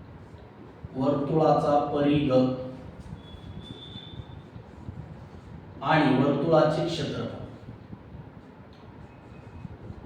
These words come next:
आता हा मुद्दा जो आहे, बऱ्याचशा विद्यार्थ्यांना यामध्ये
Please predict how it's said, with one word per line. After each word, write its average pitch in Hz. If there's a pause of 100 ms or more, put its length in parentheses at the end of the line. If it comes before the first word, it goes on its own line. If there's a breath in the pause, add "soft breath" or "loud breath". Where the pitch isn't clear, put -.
(1300)
आता -
हा 190
मुद्दा 190
जो 185
आहे, 127
बऱ्याचशा 170
विद्यार्थ्यांना 170
यामध्ये 175